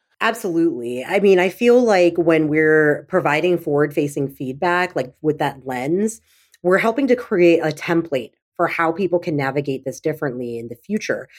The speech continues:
So an example that comes to mind, if we go back to the communication, like, "Hey, I feel like you should reach out more to me proactively as your leadership when you're struggling, when you're having difficulties." That is somewhat forward facing, but if we took it to the next level,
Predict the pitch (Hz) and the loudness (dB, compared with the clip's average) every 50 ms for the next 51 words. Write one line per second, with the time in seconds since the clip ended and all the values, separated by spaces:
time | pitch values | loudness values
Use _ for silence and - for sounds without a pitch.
0 | - - - - 208 185 170 160 147 - - _ - 196 185 170 147 160 175 175 | -20 -20 -4 0 4 4 4 4 2 -2 -6 _ 0 0 2 2 2 2 2 2
1 | 175 185 156 151 147 175 143 139 139 - 151 156 190 226 202 175 156 147 - 147 | 2 0 0 0 0 -2 -4 -4 -4 -2 -2 0 0 0 0 0 -2 -2 -4 -4
2 | 135 156 147 147 139 139 139 - 127 131 131 - - 147 143 143 131 135 - 180 | 0 0 0 2 0 -2 -4 -6 -6 -8 -6 -6 -4 -2 -2 -2 -2 -4 -2 -2
3 | 202 214 - 180 143 127 123 - 160 151 - 247 233 180 151 - - 240 240 233 | -2 0 0 -2 -2 -2 -4 -6 -10 -6 0 2 2 2 0 0 0 0 0 0
4 | 220 220 - 190 165 - 175 143 147 156 160 - - 170 190 202 190 175 151 147 | 0 -2 -4 -8 -6 -6 -6 -6 -4 -6 -6 -2 -2 -2 -2 -2 -2 -2 -2 0
5 | 139 131 127 127 123 - - - - - _ - 285 330 294 214 165 170 180 170 | 0 0 0 -2 -4 -6 -10 -20 -20 -20 _ 2 4 4 6 6 4 4 2 2
6 | 151 151 156 - 302 - - 214 170 143 139 139 127 120 120 - 151 156 160 156 | 2 2 2 0 -4 -2 -2 -2 -2 -2 -2 -4 -4 -4 -4 -4 -2 -4 -2 -2
7 | 160 156 147 139 147 226 269 302 254 214 180 - - 151 123 123 120 - _ _ | -2 -2 -2 -2 -2 -2 -2 0 2 0 0 0 -2 -2 -2 -2 -4 -6 _ _
8 | _ _ _ _ 160 190 180 180 165 170 170 170 - - 311 339 320 175 143 135 | _ _ _ _ 0 2 4 4 4 4 4 2 2 0 2 2 2 2 2 2
9 | 131 139 143 151 147 156 190 175 180 196 185 226 233 - 185 - - 156 123 123 | 0 0 0 0 0 0 -2 -2 -2 -2 -2 -2 -2 -2 -4 -2 0 -2 -2 -2
10 | - - 117 110 113 - - _ _ _ _ _ _ _ _ _ 214 185 208 277 | -6 -12 -14 -14 -14 -16 -18 _ _ _ _ _ _ _ _ _ 0 0 2 0
11 | 359 - - - 208 190 180 175 - _ _ _ _ _ _ _ _ _ _ _ | -2 -2 -2 0 0 0 0 -4 -10 _ _ _ _ _ _ _ _ _ _ _
12 | _ _ _ _ _ _ - - - 294 320 339 359 254 180 - - - - 170 | _ _ _ _ _ _ -16 -4 0 2 2 4 4 2 0 0 -4 -6 -4 -2
13 | 147 131 123 120 - - 131 117 - - 123 131 131 160 175 170 175 175 175 - | -2 -2 -2 -4 -4 -6 -6 -6 -6 -8 -6 -6 -2 -2 -2 -2 -2 -4 -4 -2
14 | - 294 285 330 330 - 285 262 208 185 175 165 160 - - 170 196 214 294 285 | -2 0 0 0 0 2 2 2 4 2 2 0 0 -4 -4 -2 0 0 0 0
15 | 247 170 127 120 120 123 - | -2 -2 -2 -2 -4 -6 -10